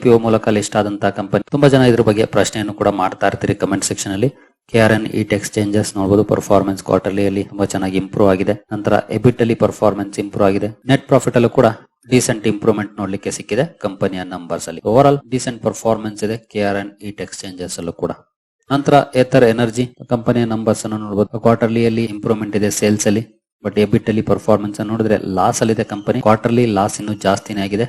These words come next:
but ಇಯರ್ಲಿ ಕಡಿಮೆ ಆಗಿದೆ ಲಾಸ್. ನೆಟ್ ಪ್ರಾಫಿಟ್ ಅಲ್ಲೂ ಕೂಡ ಇಯರ್ಲಿ ಕಡಿಮೆ ಆಗಿದೆ ಲಾಸ್, but ಕ್ವಾರ್ಟರ್ಲಿ ಜಾಸ್ತಿ ಆಗಿದೆ. Overall ನೆಟ್ ಲಾಸ್ ಅಲ್ಲಿ ಇರುವಂತಹ ಕಂಪನಿ ಏತರ್ ಎನರ್ಜಿ.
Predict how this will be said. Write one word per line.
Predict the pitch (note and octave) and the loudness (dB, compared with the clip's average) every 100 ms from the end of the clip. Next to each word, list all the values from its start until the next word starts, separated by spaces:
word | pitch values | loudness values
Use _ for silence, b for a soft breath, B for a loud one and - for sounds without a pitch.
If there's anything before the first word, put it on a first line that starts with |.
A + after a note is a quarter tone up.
| - - | -8 -8
but | G2 G2+ | -6 0
ಇಯರ್ಲಿ | G2 G#2 C#3+ - | 0 0 -4 0
ಕಡಿಮೆ | G#2 G2 F#2+ | 0 2 -2
ಆಗಿದೆ | F2+ F#2 G#2 F2 | -4 -2 2 2
ಲಾಸ್. | - - C#3 _ A#2 | 2 -2 -10 _ -4
ನೆಟ್ | A#2 - | 0 2
ಪ್ರಾಫಿಟ್ | G#2+ A2 A2 | 0 2 0
ಅಲ್ಲೂ | G#2+ | 2
ಕೂಡ | B2 A2 - - | 2 2 -2 -2
ಇಯರ್ಲಿ | A2 A2+ A#2 - | 2 4 2 0
ಕಡಿಮೆ | G2+ G2+ G#2 | -2 -2 -2
ಆಗಿದೆ | G2+ G2 F#2+ | -2 0 2
ಲಾಸ್, | F#2+ - - | 0 -4 -8
but | G2+ - | -8 0
ಕ್ವಾರ್ಟರ್ಲಿ | F#2+ F#2 F#2 G2+ - - | 0 0 -4 -4 -6 -4
ಜಾಸ್ತಿ | F#2+ F#2 - D#2+ | -2 -2 -6 -8
ಆಗಿದೆ. | D#2+ - G#2 | -8 -2 2
Overall | A#2 A#2+ A2+ G2+ G#2 | 4 4 0 -8 -10
ನೆಟ್ | A2 - | -8 0
ಲಾಸ್ | F#2 F#2+ G2+ | 2 2 0
ಅಲ್ಲಿ | G2 | 2
ಇರುವಂತಹ | F#2 F#2 F#2 F2+ | 2 0 -2 -2
ಕಂಪನಿ | F#2 - A#2 D3+ - F2+ | -4 -4 -4 -6 -4 -4
ಏತರ್ | F2 E2+ | -2 -2
ಎನರ್ಜಿ. | E2 D#2 - | -2 -6 -10